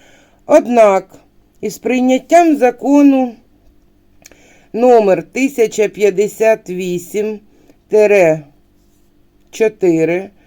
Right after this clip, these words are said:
від дев'ятого липня дві тисячі третього року, який набув чинності у дві тисячі четвертому році, пенсійна сфера зазнала суттєвих реформ.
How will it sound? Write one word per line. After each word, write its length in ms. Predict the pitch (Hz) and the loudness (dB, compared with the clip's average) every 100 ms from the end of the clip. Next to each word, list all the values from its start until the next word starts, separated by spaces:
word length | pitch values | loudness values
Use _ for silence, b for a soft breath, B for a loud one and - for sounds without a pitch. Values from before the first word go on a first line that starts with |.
| b b b | b b b
від 220 | 202 160 | -10 -6
дев'ятого 720 | 170 208 247 277 226 185 180 | -4 -2 -2 -2 -4 -4 -4
липня 640 | 170 165 156 - 170 160 160 | -4 -4 -6 -10 -16 -14 -10
дві 140 | 190 | -10
тисячі 500 | 226 285 285 214 - | -4 -4 -4 -6 -12
третього 840 | - 214 220 247 - 185 165 160 | -6 0 0 0 -4 -6 -4 -2
року, 460 | 156 151 143 - 165 b b b b b | -2 -6 -10 -16 -20 b b b b b
який 360 | 214 208 240 220 | 0 0 0 2
набув 520 | 220 233 233 285 285 | 2 2 4 2 0
чинності 760 | - 202 160 147 143 - 143 - | -4 -4 -2 -4 -6 -12 -12 -10
у 80 | |
дві 180 | 175 185 | -8 -6
тисячі 500 | 190 254 - 190 160 | -6 -6 -6 -10 -10
четвертому 920 | 143 240 - 160 156 147 180 175 180 | -12 -14 -4 -2 -2 -4 -8 -8 -8
році, 400 | 180 175 - - - b b b - | -12 -14 -16 -20 -20 b b b -4
пенсійна 680 | 233 190 233 220 190 175 | -4 -4 -4 -2 0 0
сфера 520 | - - 240 277 226 | -4 -2 0 2 2
зазнала 560 | 170 185 180 190 180 175 | 0 -2 -2 -2 0 -2
суттєвих 760 | 175 175 - 185 202 214 233 | -4 -8 -6 0 0 0 -6
реформ. 600 | 208 202 - 135 120 120 | -10 -10 -8 -8 -8 -12